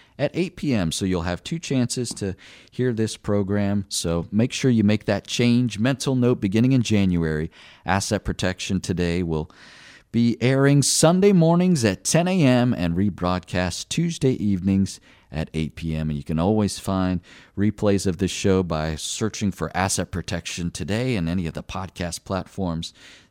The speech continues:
that you use. I'm Jason Kong here with Bill Alexander, and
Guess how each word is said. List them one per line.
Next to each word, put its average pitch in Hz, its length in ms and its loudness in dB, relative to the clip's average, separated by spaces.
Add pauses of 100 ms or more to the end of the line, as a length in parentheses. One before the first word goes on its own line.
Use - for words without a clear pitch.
(100)
that - 280 -8
you 85 80 -4
use. 71 560 -10
I'm 101 140 -6
Jason 110 400 -2
Kong 170 360 -2
here 135 200 -2
with 101 260 -8
Bill 143 320 -2
Alexander, 120 880 0
and 98 200 2